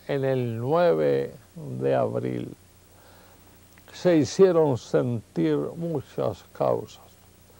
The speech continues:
no solo la reacción contra la violencia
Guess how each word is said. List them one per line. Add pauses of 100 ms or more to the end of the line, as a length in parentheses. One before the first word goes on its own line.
(440)
no
solo (320)
la
reacción
contra
la
violencia